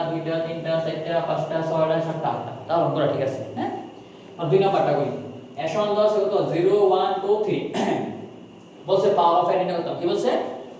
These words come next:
পাওয়ার অফ এ, আবারও পাওয়ার সেভ বলছি। তো প্রথমে যেহেতু এখানে এ আছে, তো আসলে এর মানটা তুললাম, তোলার পরে এস এর কি করতে হইব? পাওয়ার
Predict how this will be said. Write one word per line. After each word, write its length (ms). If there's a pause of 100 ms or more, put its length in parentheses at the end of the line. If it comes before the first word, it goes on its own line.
(100)
পাওয়ার 260
অফ 120
এ, 20 (140)
আবারও 320
পাওয়ার 220
সেভ 160
বলছি। 180 (180)
তো 40 (120)
প্রথমে 280
যেহেতু 200
এখানে 260
এ 20 (100)
আছে, 180 (480)
তো 100
আসলে 280 (120)
এর 160
মানটা 180
তুললাম, 300 (460)
তোলার 220
পরে 140
এস 160
এর 140
কি 120
করতে 160
হইব? 120 (260)
পাওয়ার 200